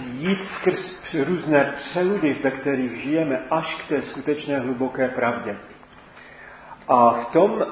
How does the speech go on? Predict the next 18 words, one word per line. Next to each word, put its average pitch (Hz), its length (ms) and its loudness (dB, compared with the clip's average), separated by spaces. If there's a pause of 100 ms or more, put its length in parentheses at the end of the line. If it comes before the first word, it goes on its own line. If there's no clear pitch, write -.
právě 147 560 4 (160)
buddhismus 165 680 -2
se 160 120 -2
tudíž, 151 520 -4
eh, 135 540 -4
odlišuje 160 600 2
od, 120 180 0 (380)
řekněme, 131 400 -4
ostatních 135 580 -4
systémů 113 640 -6 (1000)
a 123 280 6
má 131 240 8
to 180 120 2
svoje 180 280 2
konsekvence, 185 680 0
má 117 200 0
to 120 120 -6
svoje 139 920 2